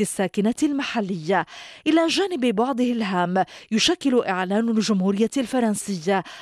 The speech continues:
العضو الدائم بمجلس الأمن التابع للأمم المتحدة تطورًا بالغ الدلالة في دعم السيادة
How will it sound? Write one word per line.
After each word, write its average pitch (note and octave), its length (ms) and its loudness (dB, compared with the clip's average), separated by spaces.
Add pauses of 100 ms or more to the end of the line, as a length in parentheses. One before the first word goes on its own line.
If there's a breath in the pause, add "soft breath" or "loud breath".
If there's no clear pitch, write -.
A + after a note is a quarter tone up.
(140 loud breath)
العضو G3+ 460 2
الدائم G3+ 560 0
بمجلس F#3+ 500 0
الأمن G#3+ 360 0
التابع A3+ 540 0
للأمم G#3 480 0
المتحدة G3 760 0 (280 loud breath)
تطورًا D#4 500 0
بالغ A#3 600 0
الدلالة F#3+ 580 0 (280 loud breath)
في G#3+ 200 0
دعم A#3 300 0
السيادة G3 520 0